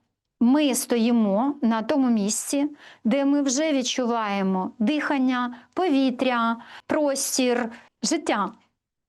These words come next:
І активуючи цей уже очищений рівень, ми… Беремо його в руки і повертаємося в нашу першу програму, де написано «Я»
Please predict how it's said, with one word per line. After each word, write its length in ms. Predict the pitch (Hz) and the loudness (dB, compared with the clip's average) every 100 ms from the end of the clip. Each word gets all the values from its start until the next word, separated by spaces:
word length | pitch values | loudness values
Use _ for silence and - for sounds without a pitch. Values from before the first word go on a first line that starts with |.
| _ _ _ - | _ _ _ -2
І 160 | 285 285 | -2 0
активуючи 1080 | 254 254 320 330 320 277 226 - 240 208 185 - _ - | -4 -2 0 2 4 2 2 0 0 0 -2 -8 _ -8
цей 680 | - 285 269 240 220 - - | -4 0 0 0 0 -4 -4
уже 300 | 247 214 240 | -2 0 0
очищений 1160 | 240 240 - 254 208 - 220 208 202 196 - - | -2 -2 0 0 0 -2 0 0 0 -2 -6 -4
рівень, 540 | 208 214 370 339 202 - - _ - - - - | -2 0 0 0 0 -4 -10 _ -20 -20 -8 0
ми… 420 | 262 269 214 202 - _ _ _ - | 0 2 0 -4 -8 _ _ _ -2
Беремо 420 | 233 269 233 214 | 0 0 0 0
його 260 | 214 269 277 | 0 0 0
в 80 | 247 | 0
руки 520 | 262 214 - 339 453 - _ _ _ _ _ _ _ _ | 0 -2 -2 -2 -4 -10 _ _ _ _ _ _ _ _
і 300 | 330 349 330 - _ | 0 2 0 -6 _
повертаємося 1500 | 392 466 427 427 415 381 359 370 330 285 254 240 - 240 208 | 0 0 0 0 -2 -2 0 0 0 2 2 0 0 -2 0
в 100 | 196 | 0
нашу 540 | 277 330 269 240 240 214 | 0 0 -2 -2 -4 -2
першу 460 | 320 320 - 294 | -2 -2 -2 -4
програму, 760 | 262 269 233 233 208 196 226 294 | -2 -2 0 0 0 0 0 2
де 140 | 254 | 0
написано 640 | 254 247 285 285 262 233 220 | -2 -2 -2 -2 -2 0 2
«Я» 600 | 202 240 202 202 254 | 2 0 0 0 -2